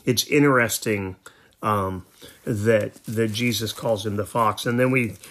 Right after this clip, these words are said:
we see Herod later in Luke chapter twenty-three, as I mentioned, Jesus would go before him. Luke chapter twenty-three, verses six through twelve. Luke twenty-three, six through twelve. But look at how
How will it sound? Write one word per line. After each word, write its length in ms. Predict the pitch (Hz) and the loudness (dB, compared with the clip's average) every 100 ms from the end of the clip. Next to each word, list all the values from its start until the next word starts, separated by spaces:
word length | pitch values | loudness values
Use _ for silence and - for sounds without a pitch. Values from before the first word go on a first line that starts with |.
| - | -4
we 120 | 127 | 0
see 240 | 110 131 104 | 2 0 2
Herod 280 | 117 117 | 4 4
later 380 | 113 120 117 113 | 4 2 4 2
in 240 | 113 104 110 | 0 0 0
Luke 160 | 120 - | -2 -2
chapter 360 | 120 110 - | -4 -4 -6
twenty-three, 600 | 110 123 117 104 - 123 113 | -8 -4 -4 -4 -4 0 0
as 180 | 101 | 0
I 140 | 101 104 | -2 -2
mentioned, 540 | 117 113 - 101 98 - - - - - | 0 -2 -2 -4 -6 -12 -20 -20 -14 -4
Jesus 480 | 127 131 113 110 | 0 2 0 -4
would 220 | 120 104 117 | -4 -4 0
go 160 | 113 | 0
before 540 | 101 104 - 131 131 117 | 2 -4 -2 2 4 2
him. 400 | 101 95 90 107 _ _ _ _ _ _ _ - - | 0 -4 -8 -12 _ _ _ _ _ _ _ -12 -4
Luke 240 | 113 117 90 | 0 0 0
chapter 340 | 123 107 113 | -2 -2 -4
twenty-three, 760 | 98 113 110 104 - 110 107 98 - - _ | -6 -4 -2 -2 -4 -2 -2 -4 -12 -20 _
verses 380 | - 120 - 135 | -6 -4 -4 -4
six 340 | - 131 - | -4 -6 -6
through 200 | - 110 | -8 -8
twelve. 580 | 101 - 120 110 92 101 _ _ _ _ _ - | -8 -2 0 0 -2 -6 _ _ _ _ _ -2
Luke 300 | 120 127 - | 0 0 -2
twenty-three, 920 | - 123 123 117 - 110 110 104 101 | -6 -2 -2 -2 -4 -2 0 -2 -4
six 420 | 110 - 123 - - | -6 -4 -4 -4 -6
through 180 | 107 | -6
twelve. 360 | 92 - 120 101 | -4 0 2 2
But 140 | 110 | -2
look 280 | 110 143 156 | 2 2 2
at 100 | 147 | 0
how 360 | 107 117 110 | 0 0 0